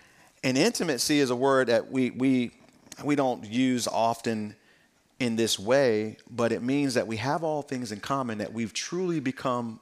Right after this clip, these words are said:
a part of one another. The concept from the Middle East is that when they would eat together, they would,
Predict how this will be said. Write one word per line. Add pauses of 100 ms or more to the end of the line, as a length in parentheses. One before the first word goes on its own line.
a
part
of
one
another. (400)
The
concept
from
the
Middle
East
is
that (220)
when
they
would
eat
together,
they
would,